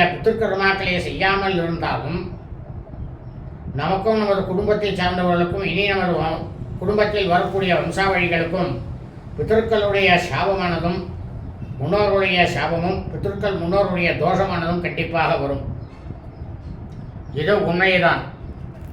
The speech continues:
இன்றைய வாசனம் குருவாசனை, கிழமை வியாழக்கிழமை. இன்றைய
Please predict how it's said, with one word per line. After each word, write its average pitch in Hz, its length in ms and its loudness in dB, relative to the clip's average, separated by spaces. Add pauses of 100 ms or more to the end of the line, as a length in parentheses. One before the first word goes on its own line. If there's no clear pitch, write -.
(1000)
இன்றைய 185 280 6 (100)
வாசனம் 214 460 6
குருவாசனை, 185 560 4 (680)
கிழமை 190 420 2
வியாழக்கிழமை. 156 560 4 (800)
இன்றைய 185 280 4